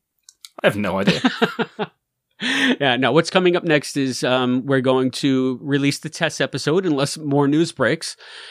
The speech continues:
Speaker 2: And, uh, then after that, we'll eventually do Knights of the Morning Star and all the other stuff.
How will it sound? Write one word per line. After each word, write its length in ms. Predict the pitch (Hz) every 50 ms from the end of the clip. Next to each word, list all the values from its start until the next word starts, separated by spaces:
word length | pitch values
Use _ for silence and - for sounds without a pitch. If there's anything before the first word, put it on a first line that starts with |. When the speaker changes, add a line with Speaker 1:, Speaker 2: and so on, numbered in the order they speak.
| - - - -
Speaker 2:
And, 360 | - 127 123 127 123 131 127 156
uh, 280 | 147 147 151 151 147
then 180 | 135 156 156 151
after 220 | 151 151 - 147
that, 180 | 139 147 143 131
we'll 140 | 131 131 135
eventually 320 | 120 131 131 - - 135
do 160 | 123 123 127 117
Knights 220 | 117 117 - -
of 40 | 120
the 60 | 117
Morning 300 | 123 139 156 151 147 143
Star 360 | - - - 135 127 131 127
and 80 | 123 117
all 140 | 110 113 107
the 120 | 113 104
other 120 | 101 92
stuff. 400 | 107 - - - 101 85 85 -